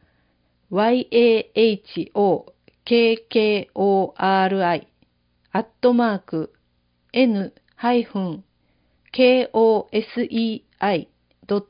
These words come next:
トジェーピーから申し込み。申し込みのキューアールコードがあります。問い合わせ先、里親何でも相談所、ほっ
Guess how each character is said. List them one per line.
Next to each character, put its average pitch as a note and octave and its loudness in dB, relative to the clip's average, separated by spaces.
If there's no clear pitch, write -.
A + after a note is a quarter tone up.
ト F#3+ -4
ジ A3 0
ェ A#3 2
ー A3+ -8
ピ G3+ -6
ー - -20
か B3 0
ら G3 -2
申 F3+ -4
し - -14
込 F3+ -2
み。 E3 -8
申 B3 0
し - -12
込 C#4+ 2
み C4+ 4
の B3+ 0
キ - -4
ュ C#4 0
ー C4+ 2
ア - 4
ー C4 2
ル C4 2
コ C4 2
ー - 2
ド F3+ -4
が E3 -4
あ D#3+ -4
り D#3 -6
ま D#3 -6
す。 - -16
問 C4 2
い C4+ 4
合 B3+ 4
わ B3 0
せ A#3+ 0
先、 G#3+ -6
里 C4 2
親 C4 4
何 B3 2
で B3 2
も A#3+ 2
相 A3 -2
談 G3+ -2
所、 - -6
ほ F#3+ -4
っ - -